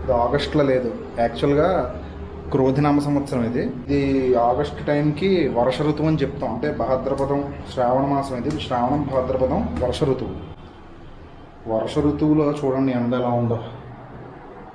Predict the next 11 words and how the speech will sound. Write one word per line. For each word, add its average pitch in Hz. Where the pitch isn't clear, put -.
ఇంత 120
దారుణమైన 123
ఎండ 123
వర్ష 113
ఋతువులో. 117
పరిస్థితులు 127
అలా 127
అయిపోయాయి 117
అన్నమాట. 101
గ్లోబల్ 127
వార్మింగ్, 120